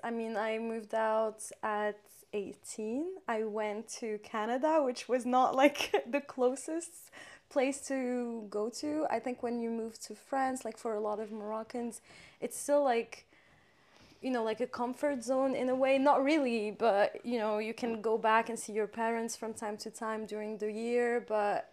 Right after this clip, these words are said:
in Canada, like, I did not see them for the whole year.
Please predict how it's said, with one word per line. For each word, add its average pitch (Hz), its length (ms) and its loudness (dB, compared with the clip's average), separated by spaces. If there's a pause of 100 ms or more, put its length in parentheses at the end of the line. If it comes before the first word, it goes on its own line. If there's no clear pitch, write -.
(100)
in 226 180 -4
Canada, 233 440 0
like, 214 220 0
I 202 300 0 (160)
did 214 160 -2
not 208 240 -4
see 208 200 -8
them 196 200 -4
for 196 180 -10
the 190 140 -10
whole 202 340 -4
year. 190 440 -4